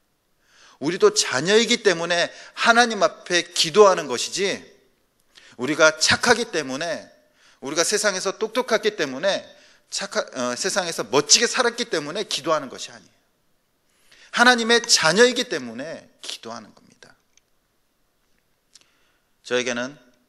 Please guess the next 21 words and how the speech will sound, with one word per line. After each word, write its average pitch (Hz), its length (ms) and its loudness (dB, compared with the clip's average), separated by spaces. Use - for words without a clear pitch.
두 113 140 -6
아들과 107 440 -10
막내 98 220 -14
딸이 113 240 -10
있습니다. - 460 -18
아들과 143 380 -2
딸의 135 260 -4
차이점은 135 680 -10
굉장히 98 340 -16
큰 147 160 -14
것 123 100 -12
같아요. - 340 -20
딸은 170 440 2
엄마 151 200 -2
아빠를 147 280 -2
보기만 120 440 -8
하면은 95 440 -14
아침부터 127 500 -10
저녁까지 113 560 -12
떠듭니다. - 480 -14
쫑알쫑알쫑알. - 840 -14